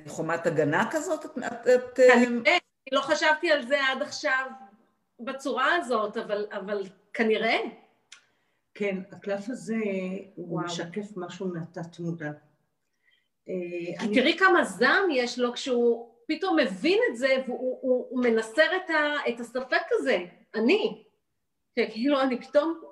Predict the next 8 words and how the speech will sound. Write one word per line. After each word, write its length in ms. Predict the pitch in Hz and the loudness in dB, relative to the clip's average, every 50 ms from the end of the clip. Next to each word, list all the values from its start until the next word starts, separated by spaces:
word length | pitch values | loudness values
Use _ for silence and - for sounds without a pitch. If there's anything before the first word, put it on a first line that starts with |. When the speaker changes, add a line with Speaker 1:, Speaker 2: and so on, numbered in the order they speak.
| - - | -8 -2
Speaker 2:
מבינה 360 | 240 254 240 233 285 294 339 | 0 0 0 0 0 0 0
את 160 | 440 494 453 | 0 0 -2
זה, 100 | 269 226 | -2 -4
שזה 320 | 226 - 226 190 220 208 202 202 202 196 - _ _ _ _ _ | -4 -4 -4 -2 0 0 0 0 -2 -6 -12 _ _ _ _ _
כל 240 | - 254 262 294 311 | -2 0 2 4 4
הזמן 420 | 311 320 277 294 302 330 349 339 | 2 2 0 -2 0 0 2 2
ליווה 240 | 339 302 262 330 370 453 466 - | 2 2 2 2 0 0 -2 -6
אותי. 280 | - - 233 175 170 | -8 -6 -6 -6 -6